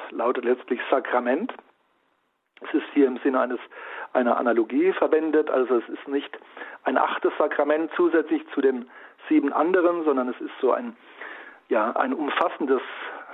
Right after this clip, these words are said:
sakramentales Phänomen, mit dem die sieben Sakramente verbunden sind. Sakrament, äh, ist ein lateinisches Wort und, ja, bedeutet heiliges Geschehen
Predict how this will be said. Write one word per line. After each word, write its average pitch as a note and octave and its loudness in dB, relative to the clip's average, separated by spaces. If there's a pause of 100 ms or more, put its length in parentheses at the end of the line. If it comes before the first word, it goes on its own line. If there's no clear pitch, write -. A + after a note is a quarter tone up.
sakramentales A#2+ 2 (300)
Phänomen, C3+ 2 (680)
mit C3 0
dem B2+ 4
die A2+ 2
sieben C#3+ 2
Sakramente B2+ 0
verbunden D#3+ 0
sind. D#3+ 0 (960)
Sakrament, D#3+ 2 (140)
äh, D3+ 6
ist - -10
ein B2 -6
lateinisches C3+ 0
Wort D3+ 2 (460)
und, B2 -6 (540)
ja, A2+ 2
bedeutet B2 2 (360)
heiliges C#3 4 (260)
Geschehen E3+ 2